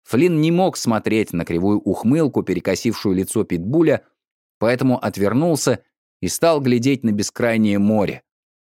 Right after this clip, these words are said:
Ветер выл надрывно, корабль качало из стороны в сторону, они были в центре масштабного урагана. Флинн закрыл глаза и сосредоточился на морских брызгах на своём лице,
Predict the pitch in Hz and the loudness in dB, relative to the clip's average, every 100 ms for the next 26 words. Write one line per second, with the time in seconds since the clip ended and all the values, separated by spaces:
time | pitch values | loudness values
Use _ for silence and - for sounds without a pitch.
0 | _ 80 107 110 98 101 101 90 82 87 | _ 0 0 0 0 0 0 0 -2 -2
1 | 113 147 135 123 - _ _ _ _ _ | 0 2 2 0 -4 _ _ _ _ _
2 | - 104 120 127 110 117 101 123 120 107 | -6 0 0 0 0 -2 -2 0 0 0
3 | - 101 98 104 - - 123 147 127 101 | -2 -4 -2 -2 -4 0 0 2 0 -2
4 | - _ _ _ 87 113 123 123 117 - | -6 _ _ _ -2 0 2 2 0 -2
5 | 143 156 139 131 135 110 110 107 - - | 0 0 0 2 2 2 0 -2 -6 -2
6 | 135 127 110 107 110 107 101 95 92 82 | 0 2 2 2 0 0 0 0 -2 -2
7 | 71 - _ _ _ _ _ _ _ - | -8 -14 _ _ _ _ _ _ _ -2
8 | 107 101 87 87 98 90 87 87 104 160 | 0 0 0 -2 -2 -2 -2 -2 0 -2
9 | 147 - 135 110 - 90 87 87 147 113 | -2 -4 -4 -4 -4 -2 -2 -2 -4 -4
10 | - 104 98 95 92 - 117 92 101 123 | -4 -4 -2 -2 -4 -4 -4 -2 0 0
11 | 95 80 - 67 73 78 73 78 76 - | -2 -6 -8 -8 -4 -4 -4 -6 -6 -6
12 | 62 | -8